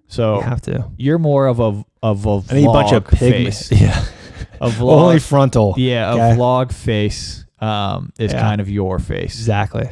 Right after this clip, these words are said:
Speaker 2: No overhead aerial views. Like, you won't see me on an Instagram post where that camera's flying above you and this lagoon of some
Speaker 1: Yeah,
Speaker 2: rich
Speaker 1: no,
Speaker 2: person.
Speaker 1: definitely not a drone guy.
Speaker 2: Yeah, they'll stop, like, five seconds over, over the bald spot. Like,
Speaker 1: Yeah, you were, your fo-,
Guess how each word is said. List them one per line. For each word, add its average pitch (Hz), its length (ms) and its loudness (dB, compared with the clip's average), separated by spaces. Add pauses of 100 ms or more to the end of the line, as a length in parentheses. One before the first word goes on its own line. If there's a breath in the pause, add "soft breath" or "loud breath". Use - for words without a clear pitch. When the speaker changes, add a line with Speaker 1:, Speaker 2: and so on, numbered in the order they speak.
(580)
Speaker 2:
No 131 220 4
overhead 127 480 2
aerial 117 380 0
views. 117 580 0
Like, 107 200 -8 (140)
you 131 120 -4
won't 127 120 0
see 127 120 2
me 117 100 6
on 110 120 4
an 110 100 -4
Instagram 113 320 0
post 117 260 4
where 110 120 2
that 98 180 -4
camera's 110 360 0
flying 107 240 0
above 104 300 0
you 107 120 4
and 104 80 0
this 104 220 2 (220)
lagoon 107 520 4
of 104 120 2
some 117 160 0
Speaker 1:
Yeah, 113 140 2
Speaker 2:
rich 107 220 4
Speaker 1:
no, 113 160 4
Speaker 2:
person. 110 200 2
Speaker 1:
definitely 120 300 0
not 120 180 0
a 107 40 0
drone 107 460 -2
guy. 87 280 -2
Speaker 2:
Yeah, 101 140 -4
they'll 113 200 0
stop, - 400 2
like, 110 100 0
five 110 220 2
seconds 101 280 0
over, 104 220 2 (200)
over 120 200 -4
the 113 80 -2
bald - 260 -2
spot. - 300 -4
Like, 110 120 -4
Speaker 1:
Yeah, 113 300 2
you 113 280 0
were, 156 300 2
your 120 360 -2
fo-, 131 500 -2